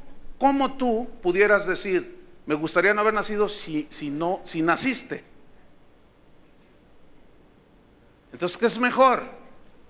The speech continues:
Haber nacido. Siempre.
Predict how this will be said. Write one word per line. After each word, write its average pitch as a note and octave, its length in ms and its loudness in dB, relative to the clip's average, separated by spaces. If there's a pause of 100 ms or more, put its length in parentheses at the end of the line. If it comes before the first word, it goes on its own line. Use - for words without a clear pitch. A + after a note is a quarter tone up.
(340)
Haber D3 260 0
nacido. E3 540 -6 (1200)
Siempre. B3 920 0